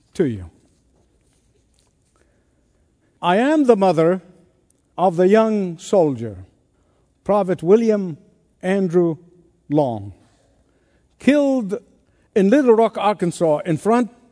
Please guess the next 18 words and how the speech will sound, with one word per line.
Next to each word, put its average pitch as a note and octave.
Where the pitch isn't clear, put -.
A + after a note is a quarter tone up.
of E3+
the E3+
recruiting G3
station D3
by E3
an F3+
Islamic E3
terrorist. C3+
I G#3
can A3
think D4+
of G3+
no E4
better C#4+
way C4
to A3
honor D4
God D4